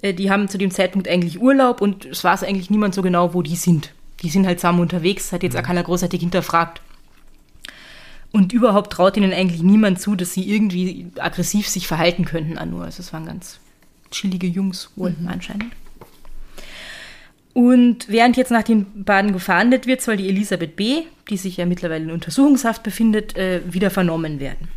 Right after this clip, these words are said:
Speaker 1: Und da ist sie jetzt auch schon einige Tage, also da wird irgendwie gefahndet und die vernehmen sie immer wieder und da plötzlich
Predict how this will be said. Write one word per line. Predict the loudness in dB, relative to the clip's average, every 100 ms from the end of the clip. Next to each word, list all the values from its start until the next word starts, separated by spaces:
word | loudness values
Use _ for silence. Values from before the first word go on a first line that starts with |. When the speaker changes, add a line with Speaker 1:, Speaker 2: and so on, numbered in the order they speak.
| -12 -14 -14 -16 -20 -20 -20 _ -4
Speaker 1:
Und | -2
da |
ist | -2 0
sie |
jetzt | -2 -2
auch | -6
schon | -4
einige | -4 -4 -4
Tage, | -4 -4 -2
also | -4 -6
da | -8 -10
wird | -12
irgendwie | -14 -12
gefahndet | -10 -6 -4 -4 -8
und | -10 -10 -10 -8 -8 -8 -8 -6 -2
die |
vernehmen | 2 6 8 6
sie | 6 6
immer | 6 6
wieder | 4 4
und | 4 2
da | 2 2
plötzlich | 2 0 0 -2 -2 -2 -16